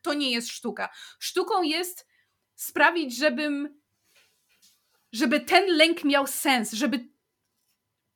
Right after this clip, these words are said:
po-, pokazując mi mój lęk, żeby mi coś powiedzieć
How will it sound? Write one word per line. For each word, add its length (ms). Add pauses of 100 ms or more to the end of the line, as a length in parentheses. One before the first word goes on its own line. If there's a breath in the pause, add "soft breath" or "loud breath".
(140)
po-, 280
pokazując 720
mi 140
mój 160
lęk, 260
żeby 240
mi 140
coś 220
powiedzieć 460